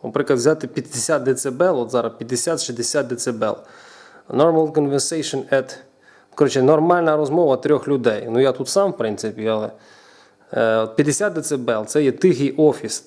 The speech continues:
тиха вулиця. Сімдесят децибел, е, busy traffic phone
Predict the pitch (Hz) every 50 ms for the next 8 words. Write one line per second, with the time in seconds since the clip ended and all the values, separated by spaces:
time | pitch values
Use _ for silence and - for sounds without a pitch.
0 | _ _ - 147 143 - - 135 131 120 127 120 113 113 - - - - - -
1 | _ _ - - - 147 135 131 127 123 - - 196 208 202 165 147 143 139 123
2 | - 143 120 123 139 131 117 107 - - - - - - - - - _ _ _
3 | _ - - 117 117 117 117 113 113 110 - - - 117 117 139 151 151 135 139
4 | 135 127 139 147 165 165 151 - 139 123 - - - - - - - 147 143 143
5 | 135 123 -